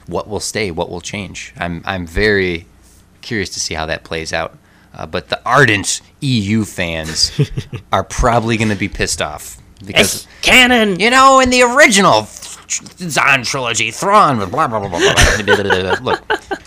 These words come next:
Speaker 1: people were kinda ch-, like, "Ooh, uh, Ben Mendelsohn's character for Rogue One
Speaker 2: Yes.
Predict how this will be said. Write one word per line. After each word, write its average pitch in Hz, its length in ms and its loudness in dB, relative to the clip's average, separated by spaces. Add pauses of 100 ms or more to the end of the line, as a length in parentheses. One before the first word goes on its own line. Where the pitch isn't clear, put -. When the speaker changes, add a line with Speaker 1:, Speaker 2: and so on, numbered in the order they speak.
(640)
Speaker 1:
people 139 260 0
were 90 340 0 (380)
kinda 92 220 0
ch-, - 180 -6
like, 85 380 -4
"Ooh, 120 460 -10
uh, 85 160 0
Ben 98 240 0
Mendelsohn's 107 440 -4
character 87 420 -8
for 80 560 -12 (420)
Rogue 87 220 -4
One 110 360 -10
Speaker 2:
Yes. 113 320 -8